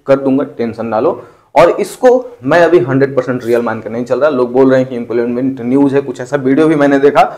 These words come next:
जो कि actual employment news का है। तो ठीक है, इसको फिफ्टी फिफ्टी मान के चलते हैं। और अगर फिफ्टी परसेंट भी chance है कि ये real है, तो अपने को क्या क्या करना चाहिए?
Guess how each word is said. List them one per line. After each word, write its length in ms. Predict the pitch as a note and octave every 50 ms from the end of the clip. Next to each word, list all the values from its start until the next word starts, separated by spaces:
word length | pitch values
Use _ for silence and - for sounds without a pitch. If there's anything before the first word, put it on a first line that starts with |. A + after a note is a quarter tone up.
| - _ _ _ _ _ _ C#3+
जो 60 | F#3
कि 100 | F3 F3+
actual 460 | - - - - - - B3+ A#3 G3
employment 580 | G3 F#3 D#3+ D#3 D#3 D#3 D#3+ E3 E3+ E3+ E3 C3+
news 260 | C#3 C#3+ C#3+ C3+ C3+
का 120 | - B2+
है। 260 | - - - A#2+ F#2 - - - _ _ _ _ _ _ _ _ _ _ _ _ -
तो 60 | B3+
ठीक 160 | B3+ C#4+ C#4+
है, 180 | D4 D4 D4 C#4+ - - _ - - D#3+
इसको 220 | D3+ - - -
फिफ्टी 300 | - - D3+ - - F3+
फिफ्टी 280 | F3 F#3 E3 - - D#3+
मान 240 | C#3+ C3+ C#3+ D3
के 80 | - D3
चलते 260 | C3+ D3 C#3 C3+ D3
हैं। 160 | C#3+ D3 D3 B2+ - - C3+
और 100 | C#3+ C3+ - - - B2
अगर 220 | C#3 D3 D#3 D3+ D3+
फिफ्टी 240 | C#3+ C3 C3+ C#3 B2+
परसेंट 320 | - B2+ A#2 - B2 A#2+
भी 80 | B2 A#2
chance 320 | A#2+ A#2 G#2 G#2 G#2+ -
है 60 | A2
कि 100 | G#2+ A2+
ये 160 | A2+ A2+ A2+
real 300 | G#2+ A2 A#2 B2+ A2+ G#2+ G#2
है, 100 | A2 F2+ - - - _ _ _ _ _ _ -
तो 60 | D#3+
अपने 180 | D#3 E3 F#3 F3+
को 120 | E3 D#3+
क्या 180 | - D3 C3 B2
क्या 140 | A2+ G2+
करना 240 | F2+ F2 E2+ F2 E2
चाहिए? 280 | - - E2+ D2+ G1+